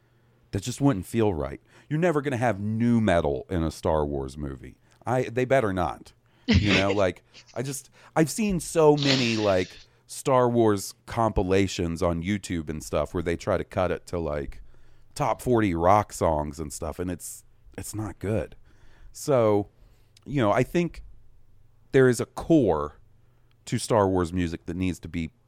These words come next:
Speaker 1: present, and then you can experiment as much as you want around that core.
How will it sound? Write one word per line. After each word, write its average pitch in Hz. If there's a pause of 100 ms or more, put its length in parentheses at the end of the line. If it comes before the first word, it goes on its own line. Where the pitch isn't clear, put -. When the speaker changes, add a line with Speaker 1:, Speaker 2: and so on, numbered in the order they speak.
(340)
Speaker 1:
present, 120
and 104
then 101
you 104
can 98
experiment 92 (840)
as 98
much 110
as 82
you 85
want 82
around 76
that 69
core. -